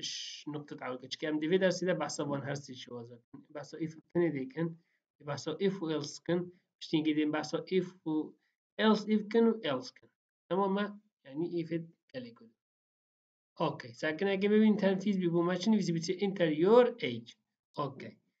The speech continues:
My age is twenty. اوکی؟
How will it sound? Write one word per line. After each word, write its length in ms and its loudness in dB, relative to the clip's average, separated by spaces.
My 120 10
age 260 8
is 80 6
twenty. 420 6
اوکی؟ 320 2